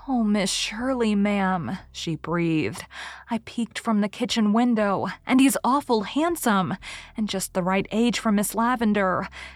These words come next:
And oh, Miss Shirley, ma'am, do you think it would be much harm to listen at the door?" "It would be dreadful, Charlotta," said Anne firmly. "So just you come away with me out of the reach of temptation."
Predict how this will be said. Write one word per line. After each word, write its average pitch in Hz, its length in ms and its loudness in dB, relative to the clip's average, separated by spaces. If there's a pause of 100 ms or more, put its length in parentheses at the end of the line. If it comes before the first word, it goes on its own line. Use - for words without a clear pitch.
And 220 240 -2
oh, 196 180 0
Miss 190 200 2
Shirley, 220 500 2
ma'am, 196 400 4
do 202 100 2
you 240 140 4
think 254 260 0
it - 80 0
would 226 140 2
be 233 80 2
much 214 240 2
harm 226 380 2
to 233 100 -2
listen 233 300 2
at 233 100 2
the 220 80 2
door?" 233 560 2 (560)
"It 262 140 2
would 226 160 4
be 190 160 4
dreadful, 220 560 0
Charlotta," 170 840 0 (100)
said - 280 -8
Anne 156 240 -2
firmly. 165 680 -2 (340)
"So 175 160 0
just - 340 -4
you 190 120 0
come 208 260 2
away 220 300 4
with 226 180 0
me 196 180 4
out 190 160 2
of 190 120 -2
the 190 100 0
reach 247 220 0
of 185 100 0
temptation." 196 960 0